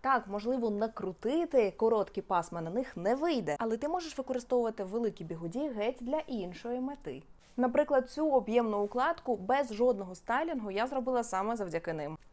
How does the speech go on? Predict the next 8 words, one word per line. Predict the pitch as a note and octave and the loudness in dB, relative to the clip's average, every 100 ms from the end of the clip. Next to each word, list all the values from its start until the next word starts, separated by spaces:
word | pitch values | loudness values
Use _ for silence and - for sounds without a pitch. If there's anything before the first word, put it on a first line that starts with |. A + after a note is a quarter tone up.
| - | -6
Тут | F4+ F#4+ | -4 -2
все | C#4+ | -2
просто, | B3+ D3+ - C3 - | 2 0 0 -4 0
дивись. | F#3+ E3+ A2+ - - - | 0 0 -2 -10 -18 -20
Спочатку | - A3 C#4 E4 - | -12 -8 -4 -4 -4
я | A3+ A#3 | -4 -4
сушу | - C#4 C#4 G#3 | -4 -6 -4 -4
волосся | E3 E3 E3 E3+ - | -2 -2 -2 -2 -2